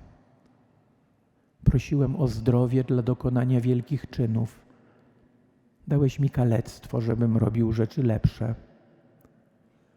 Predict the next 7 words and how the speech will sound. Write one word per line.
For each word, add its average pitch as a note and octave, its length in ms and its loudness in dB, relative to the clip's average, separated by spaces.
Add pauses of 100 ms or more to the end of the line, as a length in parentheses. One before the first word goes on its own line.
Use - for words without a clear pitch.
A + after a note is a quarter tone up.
(120)
Prosiłem B2 480 2
o B2+ 80 0
bogactwo, B2+ 840 -2
abym A2+ 260 -2
mógł A#2 380 2
być A#2 240 -2
szczęśliwy. A#2 880 -2